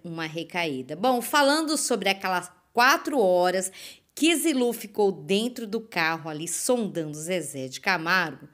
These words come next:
foi quando ele saiu ali, ele falou pra ela que ia pro estúdio, ela pegou uma amiga, foi até esse lugar, ficou esperando ali dentro do carro durante quatro horas. Ela ligava,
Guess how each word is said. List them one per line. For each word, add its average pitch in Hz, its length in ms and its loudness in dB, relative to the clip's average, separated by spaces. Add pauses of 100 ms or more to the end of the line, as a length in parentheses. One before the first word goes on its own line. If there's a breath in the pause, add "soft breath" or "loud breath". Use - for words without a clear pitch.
(320 loud breath)
foi 269 280 2
quando 170 460 -4
ele 170 140 -8
saiu 165 520 0
ali, 165 520 -4
ele 180 160 -4
falou 165 280 -8
pra 156 160 -10
ela 156 160 -6
que 151 280 -10
ia 147 100 -6
pro 202 220 -6
estúdio, 233 680 -2 (240)
ela 143 180 -10
pegou 156 340 -6
uma 180 180 -4
amiga, 214 480 -6 (600 soft breath)
foi 311 520 2
até 277 280 2
esse 202 320 2
lugar, 202 520 2
ficou 202 340 -4
esperando 175 580 -4
ali 160 200 -6
dentro 165 320 -12
do 160 100 -10
carro 165 320 -6
durante 156 480 -10
quatro 202 500 -4
horas. 156 460 -6 (320 loud breath)
Ela 202 220 2
ligava, 175 880 0